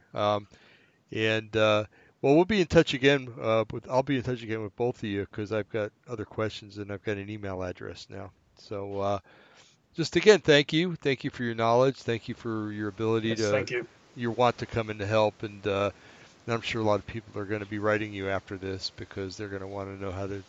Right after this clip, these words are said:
Speaker 1: fix things. So, that having been said, I just wanted to thank everybody. Thank you, Jim and Eric, and, um, and, uh,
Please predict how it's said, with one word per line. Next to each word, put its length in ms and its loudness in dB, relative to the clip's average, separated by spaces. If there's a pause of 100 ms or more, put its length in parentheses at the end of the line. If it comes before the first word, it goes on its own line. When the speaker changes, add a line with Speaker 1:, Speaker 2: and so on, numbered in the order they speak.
(260)
Speaker 1:
fix 260 -8
things. 360 -10 (500)
So, 320 -4 (600)
that 120 6
having 280 6
been 140 -4
said, 380 4
I 80 2
just 200 -2
wanted 280 -4
to 120 0
thank 340 -2
everybody. 520 0
Thank 320 -2
you, 120 -2
Jim 280 -4
and 100 -4
Eric, 440 0
and, 340 -6
um, 300 0 (920)
and, 380 -4
uh, 320 4